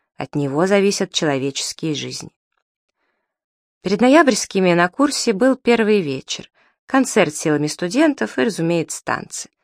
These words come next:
Зою никто не пригласил. Ей хотелось разреветься и убежать, но она не могла себе это позволить. Кто проследит за происходящим? Кто выявит не совсем благонадёжных? Кто составит мнение о присутствующих?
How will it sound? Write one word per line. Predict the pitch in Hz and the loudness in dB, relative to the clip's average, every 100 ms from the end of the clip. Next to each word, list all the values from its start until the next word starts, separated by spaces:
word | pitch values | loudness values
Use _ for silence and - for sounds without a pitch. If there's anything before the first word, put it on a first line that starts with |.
| _ _ _ _ - | _ _ _ _ -12
Зою | 131 165 233 233 | -2 4 6 6
никто | 202 175 - 156 | 4 0 -2 -2
не | 160 | 0
пригласил. | - 143 139 139 - - - _ _ _ _ _ _ | -2 -6 -6 -6 -8 -10 -16 _ _ _ _ _ _
Ей | 147 | -6
хотелось | 151 165 165 160 160 | -4 0 2 2 2
разреветься | 156 151 151 170 233 - - | 0 2 2 4 2 0 -2
и | 196 | -2
убежать, | 170 180 160 135 - - _ _ | -2 -2 0 -2 -4 -14 _ _
но | - 139 | -6 -2
она | 143 | 0
не | 143 | 2
могла | 147 160 240 | 2 4 2
себе | - 180 | 2 0
это | 151 - | -2 0
позволить. | 151 156 139 - - - _ _ | -2 -2 -4 -8 -14 -16 _ _
Кто | _ - 185 | _ -2 0
проследит | 220 226 208 175 151 165 170 | 2 0 0 -2 -2 -2 -2
за | 175 | -4
происходящим? | - 151 147 156 156 220 220 - - _ _ _ _ _ | -2 -2 -2 -6 -2 -4 -4 -8 -10 _ _ _ _ _
Кто | - - 226 | -8 0 4
выявит | 196 233 214 208 | 6 6 4 2
не | 196 208 | 4 2
совсем | - 160 - 175 202 | 2 -2 0 0 0
благонадёжных? | 190 190 180 170 165 247 180 - - _ _ _ _ _ | 0 0 2 0 0 -2 -2 -8 -16 _ _ _ _ _
Кто | - | -4
составит | 165 170 - 165 151 | 0 0 2 0 0
мнение | 147 151 165 180 165 | 0 0 2 2 0
о | |
присутствующих? | 160 147 - 233 - 135 - - - | -2 -8 -4 -6 -6 -12 -10 -10 -12